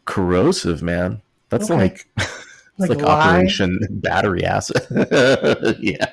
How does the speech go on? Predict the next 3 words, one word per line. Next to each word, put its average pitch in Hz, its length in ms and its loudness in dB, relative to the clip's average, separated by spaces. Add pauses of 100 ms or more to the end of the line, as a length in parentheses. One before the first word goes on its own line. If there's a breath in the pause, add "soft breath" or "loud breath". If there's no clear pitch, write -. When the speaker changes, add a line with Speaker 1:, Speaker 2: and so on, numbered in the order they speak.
(800 loud breath)
Speaker 1:
Operation 110 880 0
Chemical 95 440 -2
Burn. 117 540 -4